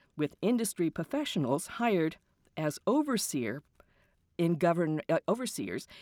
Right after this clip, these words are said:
in government positions. In fact, deregulation of the financial markets and investor quest for higher profits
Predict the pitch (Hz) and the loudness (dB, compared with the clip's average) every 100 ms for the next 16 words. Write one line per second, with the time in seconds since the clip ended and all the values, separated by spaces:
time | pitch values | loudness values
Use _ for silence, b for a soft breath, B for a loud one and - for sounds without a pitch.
0 | B - 196 151 180 165 147 139 - 160 | B 2 2 2 0 2 0 -2 -2 -2
1 | 196 226 139 - - - b b b b | 0 0 -2 -6 -12 -14 b b b b
2 | - 175 - 330 151 - b b 165 254 | -2 -2 0 -2 -2 -8 b b -2 2
3 | 262 214 208 233 - 170 156 156 170 175 | 2 2 0 0 0 -2 -2 -2 0 2
4 | 247 - 165 139 131 190 - - 208 240 | 0 0 2 2 2 -2 -2 0 2 4
5 | 220 156 151 - 135 - - 165 - 165 | 2 2 0 -2 -4 -2 -2 -2 -4 -6
6 | 151 170 139 127 220 285 - - - | -4 -2 -2 0 -2 -2 -4 -6 -8